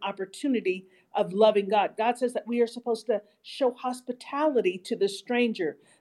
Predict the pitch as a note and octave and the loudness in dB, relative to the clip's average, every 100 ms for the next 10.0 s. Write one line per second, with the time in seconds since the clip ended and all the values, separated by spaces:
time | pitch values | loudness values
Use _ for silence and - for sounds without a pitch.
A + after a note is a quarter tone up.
0 | - G3+ - D4 C#4+ B3+ G#3+ B3 A3 F#3+ | -2 -2 0 0 4 2 4 2 2 0
1 | F#3 G#3 A#3+ C#4+ E4 E4+ - _ _ - | 0 2 4 4 4 0 -12 _ _ -4
2 | A3 - - B3+ B3 G#3+ A3 G#3 G3 E3+ | -4 0 6 6 6 6 6 6 -2 4
3 | A#3 A#3 B3 - G#3 F#3 F3 G#3+ A3+ A3 | 2 4 0 0 0 -2 -2 -4 -4 -4
4 | F#3+ F3 F3+ G#3+ C#4 - - _ _ _ | -2 -2 2 2 2 -4 -20 _ _ _
5 | - F3+ B3 C4 A#3+ C4 A#3+ F#3+ _ _ | 0 6 6 6 0 -2 -4 -8 _ _
6 | _ - G#3 F#3+ - B3 B3 - A3 G#3+ | _ -8 -6 -6 -8 -8 -8 -6 -6 -6
7 | - C4+ C#4 A3 F#3 F3 E3 F3 - _ | -8 -4 -2 0 0 0 -2 -4 -8 _
8 | _ _ F#3+ F3+ F3 F3 - - F#3 E3+ | _ _ 2 4 4 0 -10 -8 -8 -8
9 | - G3 G3 G#3+ - - C#4 G#3+ D#3 D3+ | -6 -4 0 0 0 -6 -2 0 -2 -8